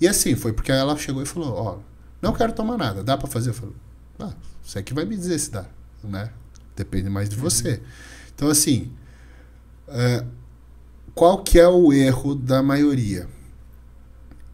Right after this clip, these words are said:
Speaker 1: A mulher, quando for fazer o uso de esteroide pra competição, o foco tem que ser o esteroide não como um anabolizante,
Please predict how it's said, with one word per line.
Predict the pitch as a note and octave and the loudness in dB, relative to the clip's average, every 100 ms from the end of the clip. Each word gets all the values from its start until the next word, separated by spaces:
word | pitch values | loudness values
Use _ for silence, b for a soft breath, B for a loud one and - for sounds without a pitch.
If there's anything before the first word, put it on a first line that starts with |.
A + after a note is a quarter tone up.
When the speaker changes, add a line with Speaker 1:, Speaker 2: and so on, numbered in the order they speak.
| - | -6
Speaker 1:
A | B2 | 0
mulher, | C#3+ C4 B2 | 4 6 4
quando | B2+ A#2 | 2 -2
for | A2 B2+ B2+ | -4 -4 -4
fazer | B2+ G#2 A2 | -4 -4 -4
o | A2+ | -6
uso | G#2+ G2+ | -6 -8
de | G2 | -8
esteroide | - A2+ G2 E2 | -8 -8 -8 -10
pra | - A2 | -10 -10
competição, | B2 A2 F2+ E2+ - A2 G#2+ - - - - | -8 -10 -10 -10 -8 -8 -8 -12 -20 -20 -8
o | |
foco | A#2 - D3+ E3 - | -6 -2 0 0 0
tem | G#2 G#2+ G2 | -10 -8 -6
que | - | -4
ser | - A#2 B2 B B B B B B | -4 -4 -6 B B B B B B
o | G#2+ | -6
esteroide | G#2+ - A2 A2 | -6 -2 -2 -2
não | A2 C3 | -2 -4
como | C#3+ E3 | -4 -6
um | D#3+ - | -6 -4
anabolizante, | B2+ D#3+ E3 D#3+ E3 C#3 G2 C#2+ - | -2 0 -2 -4 -4 -4 -4 -8 -16